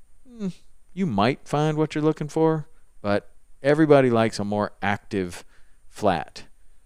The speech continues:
Sharks, rays, jacks, barracudas, all kinds of fish up there, probably pretty good likelihood that you're gonna find what you're looking for. So,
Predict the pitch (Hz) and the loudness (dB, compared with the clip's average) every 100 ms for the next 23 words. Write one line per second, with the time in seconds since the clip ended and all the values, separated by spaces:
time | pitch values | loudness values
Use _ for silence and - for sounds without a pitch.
0 | - - - 131 135 127 123 - - - | -20 -16 -2 4 6 6 6 0 -10 -10
1 | - 110 131 127 120 120 110 - - - | -4 4 8 10 8 6 0 -6 -14 -18
2 | - - 120 127 123 123 - - - - | -14 0 2 4 4 0 -4 -10 -12 -16
3 | - - - - - - - 113 127 - | -20 -20 -20 -20 -20 -20 -2 4 4 4
4 | 127 131 123 123 110 - - 139 139 135 | 0 2 2 0 -2 -10 -2 0 2 2
5 | 131 113 - 127 120 127 - 127 123 123 | 0 0 -2 -2 0 0 0 2 4 4
6 | 117 - - - - - - 131 127 - | 0 -10 -20 -20 -20 -14 -2 2 2 0
7 | 123 117 113 107 98 - - - 107 104 | -2 0 2 0 -2 -10 -20 -6 -4 -2
8 | 107 98 104 92 85 98 98 92 101 98 | -4 -4 -6 -6 -8 -6 -6 -6 -6 -4
9 | 95 92 - - - 104 - 92 85 90 | -4 -8 -14 -20 -8 -6 -6 -6 -6 -8
10 | - 85 - - - - - - - - | -10 -16 -14 -14 -14 -16 -20 -20 -20 -4
11 | 113 101 95 85 | 2 2 2 -4